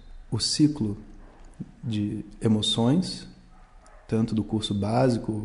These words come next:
grátis, quanto do curso intensivo, que acabou essa semana. E agora a gente vai entrar numa nova fase de estudo. Uma fase onde a gente vai poder conversar sobre diversos temas da própria tradição védica,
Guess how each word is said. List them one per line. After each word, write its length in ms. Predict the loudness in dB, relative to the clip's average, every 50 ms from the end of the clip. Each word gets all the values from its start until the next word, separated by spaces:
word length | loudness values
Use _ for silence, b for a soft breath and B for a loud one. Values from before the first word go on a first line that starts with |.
| -6 -6
grátis, 500 | -4 -4 -2 0 2 0 0 0 -2 -6
quanto 260 | -4 -2 0 0 0
do 100 | -2 -2
curso 280 | 0 0 0 0 0 -2
intensivo, 600 | -2 -2 -2 -2 -2 -2 0 2 2 2 0 -2
que 140 | -4 -6 -6
acabou 420 | -6 -6 -4 -4 -2 -2 -2 -2
essa 140 | -4 -6 -8
semana. 420 | -8 -6 -4 -2 -2 -2 -2 -4 -6 -8 -12 -16 -18 -20 -20 -20 -20 -20 -20 -20 -20 -20 -20 -20 -20 -20 -20 -20 -20 -20 -20 B B B B B B B B B B B B 2
E 100 | 4 6
agora 220 | 6 6 6 4
a 40 | 4
gente 180 | 4 2 2 2
vai 100 | 2 2
entrar 260 | 2 2 2 2 4
numa 200 | 4 6 6 4
nova 260 | 4 4 2 0 -2
fase 360 | -2 -2 0 0 2 2 2
de 100 | 0 0
estudo. 440 | -2 -4 -2 -2 0 0 0 -2 -4 -6 -10 -14 -20 -20 -20 -20 -20 _ -20 -20 _ _ _ -20 b b b b b b b b b b b b b
Uma 160 | 0 2 2
fase 360 | 2 4 4 4 6 6 6
onde 100 | 4 4
a 40 | 4
gente 200 | 4 2 2 4
vai 100 | 4 4
poder 260 | 6 6 4 4 4
conversar 840 | 2 2 2 2 2 0 -2 -2 0 2 4 4 4 2 0 -2 -4 -10 -12
sobre 400 | -10 -8 -4 0 2 2 2 2
diversos 520 | 2 2 2 4 4 2 2 0 -2 -4 -2
temas 440 | 0 2 2 4 4 4 2 0
da 220 | 0 0 -2 -2 -4
própria 460 | -6 -4 -2 -2 0 0 0 -2 -2
tradição 500 | -2 -2 -2 -2 -2 -2 -2 -2 0 0
védica, 500 | 0 0 0 0 0 0 0 -2 -2 -2